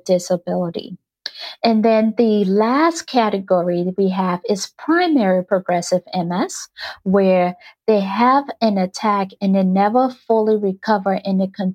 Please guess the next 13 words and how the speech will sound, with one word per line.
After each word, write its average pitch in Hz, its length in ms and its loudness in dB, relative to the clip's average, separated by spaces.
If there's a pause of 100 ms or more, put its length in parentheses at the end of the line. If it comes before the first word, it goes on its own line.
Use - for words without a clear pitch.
just 196 320 -2
continue 196 920 -2 (360)
to 220 120 0
develop 185 720 0
disability 185 840 -2
over 175 420 -2
time. 202 540 0
So 190 240 0
it's 190 420 -2
just 185 540 -2
a 190 220 2
steep 202 500 -8
slope 208 720 -2